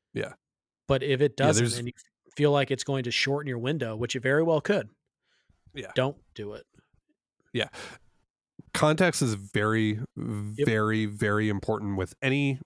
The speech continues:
Speaker 1: roster building conversation, but it's probably the most important here with Ohtani specifically
Speaker 2: Yeah.
Speaker 1: when it comes to the Mariners.
Speaker 2: Right, because there's not a more expensive player in the, in baseball,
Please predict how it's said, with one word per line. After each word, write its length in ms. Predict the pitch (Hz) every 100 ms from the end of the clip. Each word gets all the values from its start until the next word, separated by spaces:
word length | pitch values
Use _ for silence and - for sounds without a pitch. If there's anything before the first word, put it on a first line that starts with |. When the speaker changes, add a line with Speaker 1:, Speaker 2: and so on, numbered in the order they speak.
| -
Speaker 1:
roster 360 | 127 120 -
building 380 | 131 123 123 127
conversation, 720 | 120 131 127 - 131 131 110 - -
but 120 | 113
it's 200 | 110 -
probably 260 | - 135 127
the 80 |
most 400 | 95 92 101 110
important 380 | 123 113 127 107
here 160 | 98 95
with 200 | 92 -
Ohtani 520 | 101 98 101 101 120 - -
specifically 680 | - 107 - 101 - - -
Speaker 2:
Yeah. 40 | - -
Speaker 1:
when 120 | 107
it 60 |
comes 200 | 98 101 -
to 60 |
the 60 | 104
Mariners. 440 | 101 - - 117 - - _ -
Speaker 2:
Right, 200 | 110 113
because 240 | 135 131
there's 160 | 127 131
not 160 | 139
a 40 | 135
more 200 | 131 123
expensive 420 | - 127 120 113
player 380 | - 110 123 - _ _ _ -
in 80 |
the, 80 | 127
in 160 | 131 123
baseball, 500 | 117 107 - 123